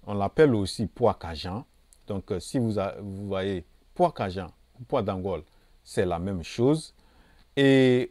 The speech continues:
aussi en anglais, en anglais, le pois d'Angola est appelé pigeon pierre. Pigeon pierre, c'est comme pigeon. Et donc, euh,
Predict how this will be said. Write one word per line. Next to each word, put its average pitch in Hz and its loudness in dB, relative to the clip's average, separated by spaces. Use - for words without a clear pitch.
aussi 196 4
en 143 2
anglais, 110 2
en 127 2
anglais, 131 4
le 117 2
pois 170 -2
d'Angola 110 0
est 98 -6
appelé 98 -6
pigeon 95 -6
pierre. 92 -6
Pigeon 98 -4
pierre, 95 -4
c'est - -10
comme 92 -8
pigeon. 101 -6
Et 107 0
donc, 110 -2
euh, 98 -2